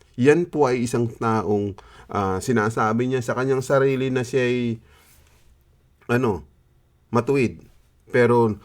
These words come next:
namumuhay naman sa kadiliman, di ba? Yun ang binasa natin sa,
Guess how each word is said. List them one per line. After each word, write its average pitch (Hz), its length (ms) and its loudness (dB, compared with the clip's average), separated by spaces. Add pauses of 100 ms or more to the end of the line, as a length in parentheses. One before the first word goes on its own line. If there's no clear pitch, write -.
(120)
namumuhay 120 560 4
naman 117 240 2
sa 120 160 -4
kadiliman, 110 720 -2
di 95 80 -6
ba? 101 160 -4
Yun 104 400 -4
ang 101 80 -4
binasa 98 400 -4
natin 95 320 -4
sa, 92 480 -8